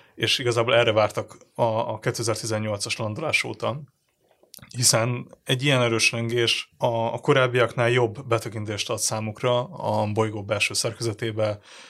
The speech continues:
így a, a kéreg, a köppeny és a, a mag összetételébe, szerkezetébe. Az insight-nak ugyanakkor lehet, hogy ezek az utolsó eredményei, vagy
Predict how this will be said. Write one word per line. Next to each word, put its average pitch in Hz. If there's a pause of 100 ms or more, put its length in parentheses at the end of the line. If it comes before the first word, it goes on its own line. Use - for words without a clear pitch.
(180)
így 110
a, 104
a 107
kéreg, 117
a 98
köppeny 104
és -
a, 104 (260)
a 113
mag 107
összetételébe, 107
szerkezetébe. 113
Az -
insight-nak 139
ugyanakkor 131
lehet, 131
hogy 127
ezek 117
az 113
utolsó 113
eredményei, 113 (120)
vagy 107